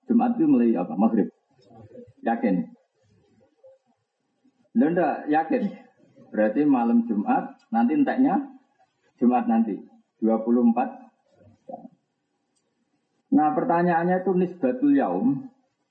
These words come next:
Tak wari dadi wong pinter. Wis ora ngarep pinter lah, tapi tak warai. <laughs> Nah, sekarang misalnya gini. Nah, ini yang sensitif. Sensitif tapi jabrak, ya. Keliru Allah, orang Nabi, ya.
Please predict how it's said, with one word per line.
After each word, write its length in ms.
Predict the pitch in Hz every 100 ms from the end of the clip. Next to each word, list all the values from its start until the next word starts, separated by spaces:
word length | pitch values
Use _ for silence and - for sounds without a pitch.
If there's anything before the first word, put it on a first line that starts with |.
| _ _ _ _ _ _ _ _ _ -
Tak 100 | -
wari 200 | 113 107
dadi 120 | 107
wong 160 | 110 104
pinter. 360 | 98 92 101 -
Wis 160 | 110
ora 160 | - 131
ngarep 140 | 131
pinter 180 | 131 131
lah, 100 | 139 143
tapi 140 | 139 120
tak 100 | 117
warai. 280 | 113 104 92
<laughs> 40 | - - - - - 453 - - - - - _ 831 - - _ _ _ _ _ _ _ - - - _ _ -
Nah, 160 | 160 165
sekarang 320 | 165 165 180
misalnya 320 | 160 165 151
gini. 320 | 147 120 95 - - -
Nah, 160 | 127 156
ini 160 | 180 175
yang 160 | 156
sensitif. 480 | 151 143 139 127 -
Sensitif 400 | 123 123 127 143
tapi 320 | 127 131 120
jabrak, 480 | 107 98 92 113 113
ya. 240 | 98 - - _ _ _ _ _ _ _
Keliru 320 | 95 113 113
Allah, 320 | 95 95 90
orang 320 | 104 98 101
Nabi, 240 | 90 - 104
ya. 160 | 101